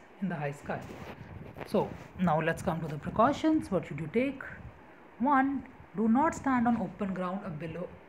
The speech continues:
the tree. So what you do is, this is a cloud, this is the ground, lightning would strike it here,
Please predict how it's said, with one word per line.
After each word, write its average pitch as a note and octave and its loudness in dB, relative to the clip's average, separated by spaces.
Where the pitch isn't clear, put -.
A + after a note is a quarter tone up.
the E3 -6
tree. C#3 -6
So E3 -4
what F#3 2
you C#4+ -2
do B3 2
is, G3 -2
this D3+ -4
is A3 4
a B3 4
cloud, A#3 4
this D3 -8
is G3+ -2
the A#3+ -2
ground, G#3 0
lightning G#3 -2
would F#3 -4
strike - -14
it E3+ -14
here, - -8